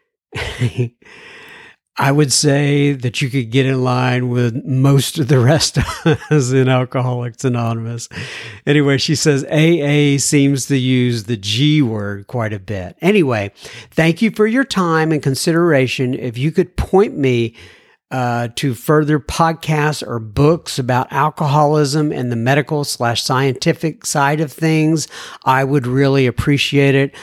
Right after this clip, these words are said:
I better send this now before I lose my nerve.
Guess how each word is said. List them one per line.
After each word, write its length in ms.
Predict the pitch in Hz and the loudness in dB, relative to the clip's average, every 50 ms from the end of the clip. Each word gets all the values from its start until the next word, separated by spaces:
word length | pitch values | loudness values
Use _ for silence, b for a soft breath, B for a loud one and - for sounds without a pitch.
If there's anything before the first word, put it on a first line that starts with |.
| B B B B B | B B B B B
I 100 | 104 120 | -6 -4
better 320 | 113 110 117 143 156 170 | -2 0 0 2 2 0
send 480 | - - - - 151 147 147 147 143 143 | 0 0 0 2 2 2 2 2 2 2
this 300 | 147 147 139 - - 143 | 2 2 0 -2 0 2
now 360 | 139 135 120 151 139 117 113 | 2 4 4 2 2 0 -2
before 640 | 113 117 110 - - - 127 123 123 127 127 - - | -4 -8 -10 -10 -6 -4 -2 -2 0 -2 -2 -4 -4
I 220 | 110 113 107 110 | -4 -4 -2 -4
lose 480 | 110 107 110 127 123 127 123 123 117 110 | -4 -6 -2 -2 0 0 0 -2 -4 -4
my 260 | 120 110 107 107 104 | -4 -4 -4 -4 -6
nerve. 760 | 101 104 107 120 131 135 139 139 139 139 139 139 131 123 - | -6 -4 0 2 4 4 4 4 4 4 2 0 -2 -6 -14